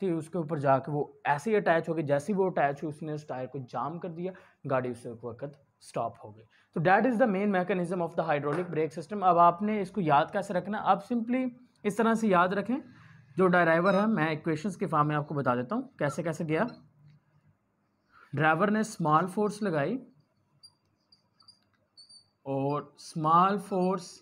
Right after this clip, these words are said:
लगी जाकर आपके पास मास्टर सिलेंडर, राइट?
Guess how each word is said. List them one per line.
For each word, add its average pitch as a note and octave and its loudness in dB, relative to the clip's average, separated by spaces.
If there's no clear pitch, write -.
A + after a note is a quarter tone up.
लगी D3 -2
जाकर D#3+ -2
आपके C#3+ -2
पास D3+ 2
मास्टर C3+ 0
सिलेंडर, C#3+ -2
राइट? A3+ -2